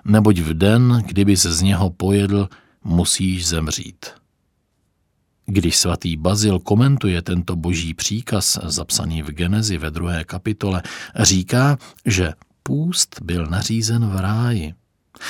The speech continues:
a že první takové nařízení dostal Adam. Z toho činí závěr. Výraz „nebudeš jíst“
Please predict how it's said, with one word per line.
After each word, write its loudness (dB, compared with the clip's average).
a 0
že 2
první 2
takové -2
nařízení 0
dostal -2
Adam. -6
Z -2
toho -4
činí -2
závěr. -2
Výraz 0
„nebudeš 2
jíst“ -4